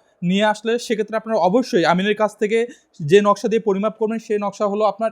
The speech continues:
এই স্কেলটা, যে স্কেলটা ছয়শো ষাট ফিটের স্কেলটা, এই স্কেলটা অবশ্যই মিলিয়ে নেবেন। যদি স্কেল না মিলে, সেক্ষেত্রে কোনোভাবেই, সেক্ষেত্রে কোনোভাবেই সেই, আহ, সেই নকশা দিয়ে কোনোভাবেই কিন্তু, কোনোভাবেই কিন্তু আপনার সঠিক পরিমাপ, আপনার জমির যে সঠিক পরিমাপ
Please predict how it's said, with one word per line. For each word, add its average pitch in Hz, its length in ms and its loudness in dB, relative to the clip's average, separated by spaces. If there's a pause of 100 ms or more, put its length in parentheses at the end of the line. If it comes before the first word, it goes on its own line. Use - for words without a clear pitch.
এই 196 340 0
স্কেলটা, 196 400 -2
যে 180 280 -2 (140)
স্কেলটা 214 320 -2
ছয়শো 202 320 -4
ষাট 185 320 -2
ফিটের 202 240 2
স্কেলটা, 202 380 -4 (400)
এই 190 300 2 (100)
স্কেলটা 240 260 2
অবশ্যই 214 320 4
মিলিয়ে 180 240 4
নেবেন। 123 220 -6 (360)
যদি 190 340 2
স্কেল 220 400 0
না 202 200 4
মিলে, 214 340 2 (200)
সেক্ষেত্রে 226 520 -4
কোনোভাবেই, 214 760 0
সেক্ষেত্রে 208 440 -6
কোনোভাবেই 208 540 -4
সেই, 208 360 0 (480)
আহ, 170 400 -2
সেই 220 360 2
নকশা 196 380 -2
দিয়ে 185 280 -2 (300)
কোনোভাবেই 214 560 2
কিন্তু, 160 400 -4 (600)
কোনোভাবেই 214 460 2
কিন্তু 220 260 -2
আপনার 214 180 -2
সঠিক 202 340 -4
পরিমাপ, 185 380 -2
আপনার 175 260 -6
জমির 170 280 -2
যে 180 100 -4
সঠিক 175 320 -2
পরিমাপ 165 360 0